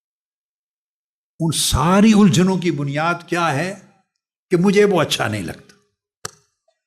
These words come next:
اس نے مجھے برا بھلا کہا ہے، اس نے میری تائید نہیں کی، اس نے میرے ساتھ تعاون نہیں کیا، اس نے میری عزت نہیں کی، اس نے میرا حق ادا نہیں کیا،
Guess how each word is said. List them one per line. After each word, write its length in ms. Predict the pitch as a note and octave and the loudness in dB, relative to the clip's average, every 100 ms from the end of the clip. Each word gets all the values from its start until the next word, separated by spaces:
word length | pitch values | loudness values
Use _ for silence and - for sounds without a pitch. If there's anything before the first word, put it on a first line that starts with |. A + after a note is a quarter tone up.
| _ _ _ _ - | _ _ _ _ -8
اس 160 | D3+ | -6
نے 160 | E3+ E3+ D3 C#3+ C3 D#3+ | -4 -4 -4 -4 0 2
مجھے 380 | F#3 G3 F#3+ F3 C#3 | 4 4 2 0 0
برا 220 | D3 C#3 | 2 2
بھلا 280 | A2 G#2+ G2 | 0 -4 -6
کہا 240 | F2+ D2+ | -10 -16
ہے، 440 | - - _ _ _ _ _ _ _ _ _ _ _ _ _ _ _ _ - | -18 -20 _ _ _ _ _ _ _ _ _ _ _ _ _ _ _ _ -12
اس 160 | E3+ | -8
نے 180 | D#3+ D#3+ | -6 -6
میری 400 | C#3+ D#3+ F#3 F#3+ | -4 -2 0 -2
تائید 340 | F#3+ D#3 D#3 C#3+ | -2 -4 -4 -6
نہیں 280 | C3 A#2+ F#2+ | -8 -10 -12
کی، 160 | - _ _ _ _ _ _ _ _ _ _ _ - | -20 _ _ _ _ _ _ _ _ _ _ _ -12
اس 160 | E3 | -8
نے 140 | F3 E3+ | -8 -6
میرے 300 | D3 F3+ G3 | -2 -2 -2
ساتھ 420 | - F#3 F3+ - | 0 -2 -2 -2
تعاون 480 | D3+ C#3+ D3 D3 C3 | -2 0 0 -2 0
نہیں 180 | A#2+ | -2
کیا، 260 | G#2 F2+ D#2 - _ _ _ _ _ _ - | -4 -8 -10 -14 _ _ _ _ _ _ -6
اس 160 | F3 | -2
نے 80 | F#3+ | 0
میری 340 | F#3 G3 G3 | 2 2 2
عزت 300 | F#3 C#3+ E3+ | 0 0 -2
نہیں 300 | D3 C#3 A#2 | -2 -6 -6
کی، 80 | - - _ _ _ _ _ _ _ _ - | -12 -20 _ _ _ _ _ _ _ _ -14
اس 160 | D#3 D#3+ | -10 -6
نے 100 | E3 | -4
میرا 440 | D3 E3+ E3+ F3 | 0 0 0 -2
حق 140 | F3+ | -4
ادا 260 | E3+ D#3 D3 | -4 -2 -2
نہیں 280 | C3+ C3 A#2 | -2 -4 -6
کیا، 200 | G#2 | -10